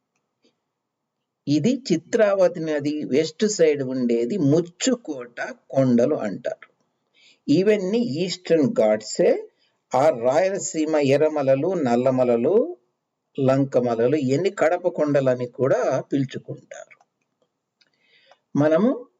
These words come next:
ఇది అలంపూర్ గార్జ్ అని కదిరికొండల్లో చూసాము. ఇది తలుపుల బేసిన్,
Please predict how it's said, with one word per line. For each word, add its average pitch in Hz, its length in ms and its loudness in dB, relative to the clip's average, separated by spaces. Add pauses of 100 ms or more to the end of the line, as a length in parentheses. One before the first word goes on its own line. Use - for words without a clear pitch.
(200)
ఇది 226 160 0 (320)
అలంపూర్ 156 540 -2 (120)
గార్జ్ 120 340 2
అని - 140 0 (160)
కదిరికొండల్లో 120 720 0 (140)
చూసాము. 104 460 -4
ఇది 165 120 0 (140)
తలుపుల 127 380 0 (160)
బేసిన్, 107 420 -4